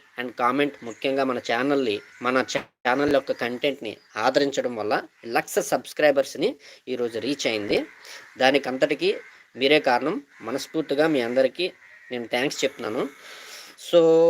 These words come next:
మన ఛానల్ ఇంకా మీదట మంచి మంచి కంటెంట్, ఇంకా మున్-,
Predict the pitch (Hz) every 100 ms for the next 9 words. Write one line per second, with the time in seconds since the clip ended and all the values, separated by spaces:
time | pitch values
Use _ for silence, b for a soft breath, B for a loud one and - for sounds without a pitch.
0 | 170 - - 143 143 190 - 175 196 196
1 | _ - - 147 180 185 208 180 139 120
2 | - 135 147 175 175 165 139 135 139 165
3 | 139 - 127 127 160 160 143